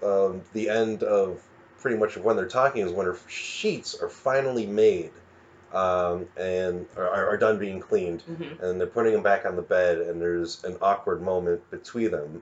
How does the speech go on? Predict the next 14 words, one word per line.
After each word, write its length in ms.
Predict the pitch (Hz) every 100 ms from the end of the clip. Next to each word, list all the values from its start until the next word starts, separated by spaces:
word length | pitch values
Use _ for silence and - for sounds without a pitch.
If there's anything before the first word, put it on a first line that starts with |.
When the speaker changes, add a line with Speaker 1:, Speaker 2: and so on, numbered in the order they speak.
| -
Speaker 1:
between 380 | 92 - 180 135
them, 260 | 82 71 71 _ _ _ _ _ _ _ _ _ _
where 200 | 170 104 143
you 600 | 101 139 175 175 165 131
were, 240 | 107 123 123
at 140 | 139
least 240 | 165 - -
I 220 | 120 160
got 280 | 139 104 -
the 60 |
sense, 520 | 101 - 92 85 - -
where 360 | 101 98 95
she 360 | 90 - 139 139
was 600 | 113 104 98 87 -